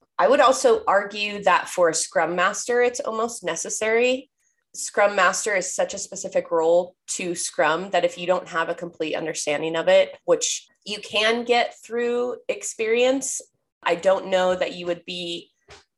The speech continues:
I don't know if you would be taken seriously as a Scrum Master without the certification. I think out of all the roles, that's probably one where certification would help the most. I totally agree, again, that foundationally, I think it would help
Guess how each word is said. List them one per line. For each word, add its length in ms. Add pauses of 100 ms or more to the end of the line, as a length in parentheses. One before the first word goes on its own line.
(640)
I 60
don't 240
know 420 (320)
if 120
you 100
would 80
be 120
taken 320
seriously 420
as 140
a 40
Scrum 280
Master 320
without 360
the 60
certification. 840
I 60
think 220
out 80
of 140
all 220
the 100
roles, 500
that's 200
probably 300
one 480
where 180
certification 600
would 140
help 220
the 80
most. 640 (400)
I 80
totally 380
agree, 400
again, 380
that 240
foundationally, 720
I 40
think 180
it 60
would 120
help 260